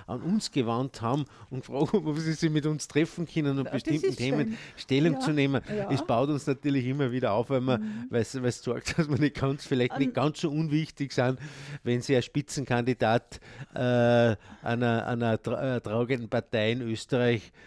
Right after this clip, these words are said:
Speaker 1: für die E-U-Wahlen an uns wendet und möchte sie mit uns, möchte mit uns das Thema durchdiskutieren. Also das
Speaker 2: Nein, ich
Speaker 1: macht
Speaker 2: glaub,
Speaker 1: uns schon
Speaker 2: das,
Speaker 1: irgendwie ein bisschen
Speaker 2: das ist schon
Speaker 1: stolz.
Speaker 2: wichtig, dass die Politiker sehen,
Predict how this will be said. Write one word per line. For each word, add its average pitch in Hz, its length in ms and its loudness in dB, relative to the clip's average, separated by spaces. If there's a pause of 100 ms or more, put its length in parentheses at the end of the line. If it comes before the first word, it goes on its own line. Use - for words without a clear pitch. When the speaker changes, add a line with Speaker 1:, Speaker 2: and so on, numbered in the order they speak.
(160)
Speaker 1:
für 120 160 -4
die 120 160 0
E-U-Wahlen 120 580 0
an 117 200 -6
uns 120 300 -8
wendet 117 480 0
und 120 380 -8
möchte 113 300 -8
sie 127 80 0
mit 117 180 -2
uns, 120 540 -8
möchte 120 320 -6
mit 123 120 -4
uns 120 200 -6
das 120 80 -8
Thema 127 320 -2
durchdiskutieren. 104 920 -10
Also 110 160 -10
das 233 60 -2
Speaker 2:
Nein, 262 140 0
ich 277 60 0
Speaker 1:
macht 214 100 -6
Speaker 2:
glaub, 202 140 -2
Speaker 1:
uns - 80 -14
schon 123 100 -4
Speaker 2:
das, 120 160 -2
Speaker 1:
irgendwie 117 120 0
ein 104 60 -4
bisschen 113 220 -6
Speaker 2:
das 226 80 -6
ist - 60 -14
schon 107 80 -6
Speaker 1:
stolz. 403 180 -6
Speaker 2:
wichtig, 247 420 -4
dass 220 220 -4
die 247 80 -8
Politiker 240 640 -4
sehen, 214 420 -4